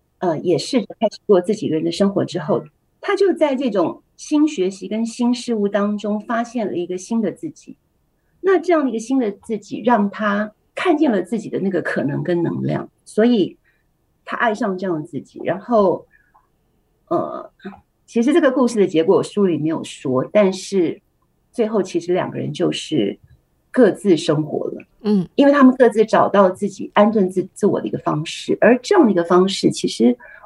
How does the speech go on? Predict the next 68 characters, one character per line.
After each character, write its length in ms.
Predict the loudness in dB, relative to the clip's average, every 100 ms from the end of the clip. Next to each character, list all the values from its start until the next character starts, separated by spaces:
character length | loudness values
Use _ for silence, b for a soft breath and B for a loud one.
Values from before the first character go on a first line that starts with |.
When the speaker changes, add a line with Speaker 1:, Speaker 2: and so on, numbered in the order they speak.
| B
Speaker 1:
我 100 | 2
觉 140 | 4
得 80 | 4
是 180 | 4 2
一 80 | 4
个 100 | 4
诚 220 | 2 2
实 140 | 4
面 180 | 6 6
对 160 | 6 2
自 140 | 0
己 80 | -6
的 100 | -8
结 240 | -10 -10
果， 260 | -10 -10 -6
因 160 | 2 4
为 240 | 4 2 -4 _ _ _ _
你 120 | -2 0
愿 280 | 2 2
意 180 | 2 0
接 260 | -2 -2 -2
受 180 | 0 0
伴 220 | 0 0
侣 140 | -2
独 160 | -6 -10
处 160 | -8 -10
的 100 | -10
自 240 | -8 -8
由， 220 | -6 -6
你 100 | -6
同 220 | -4 -4
时 120 | -2 2
就 160 | 2
得 200 | 2 0
到 180 | -2 -2
了 220 | -2 -6 -10 _ _
重 200 | 0 0
新 220 | 2 0
做 180 | 0 -2
自 140 | -2 -6
己 100 | -6
的 100 | -8
自 220 | -6 -6 -6
由。 160 | -8 -12 _ _ _
Speaker 2:
嗯， 200 | -6 -6 -4
Speaker 1:
我， 100 | -2
我 140 | 2 2
觉 180 | 2 -2
得 120 | 0
这 120 | -2
是 140 | -2
一 80 | 0
个 180 | 2 0
happy 440 | -2 -6 -8 -4 -2
ending 480 | 0 0 -2 -4 -6
啊， 140 | -6
Speaker 2:
嗯。 60 | 2
Speaker 1:
因 80 | 4
为 260 | 4 0 b b b b b _ -2
如 120 | 2
果 220 | 2 0 -2
当 160 | 2 4
两 200 | 4 0
个 80 | -2
人 260 | -2 -4
的 340 | -2 0 0 -2 -6
离-， 320 | -6 -6 -10 _
呃， 260 | -4 -4